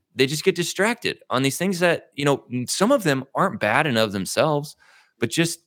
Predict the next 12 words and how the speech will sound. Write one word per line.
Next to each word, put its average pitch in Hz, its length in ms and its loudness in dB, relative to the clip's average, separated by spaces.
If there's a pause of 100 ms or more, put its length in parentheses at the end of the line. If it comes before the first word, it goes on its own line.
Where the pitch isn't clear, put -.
(240)
are, 120 180 2
like, 139 340 0
not 110 540 -2 (560)
fully 151 300 2
what 131 140 2
we 120 100 2
were 110 80 2
made 92 220 0
for. 67 200 -4
And 82 80 -2
I 113 60 0
think, 156 300 -2